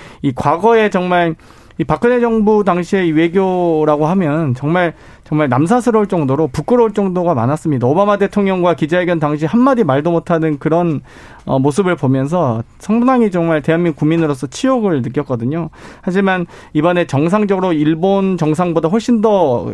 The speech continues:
더 격조 높은 예우를 받으면서 또 미국과의 이 관계에서도 상당한 실리를 얻었고 또 중국과의 관계도 악화시키지 않으면서 했던 외교적 성과로서는 최선의 이, 어떤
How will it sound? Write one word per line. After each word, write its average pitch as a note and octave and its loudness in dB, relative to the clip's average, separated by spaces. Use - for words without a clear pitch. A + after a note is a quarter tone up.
더 D3 2
격조 C3+ -2
높은 C#3 0
예우를 D3+ 2
받으면서 C3+ -2
또 D3+ 2
미국과의 G3 0
이 D3+ 0
관계에서도 D3+ 0
상당한 A3 0
실리를 F3+ -2
얻었고 B2 -2
또 C3+ 0
중국과의 F3 0
관계도 D#3+ 0
악화시키지 F#3 -2
않으면서 C#3+ 0
했던 F#3+ 0
외교적 F#3 2
성과로서는 D3+ 0
최선의 D3 -2
이, - -8
어떤 B2+ -2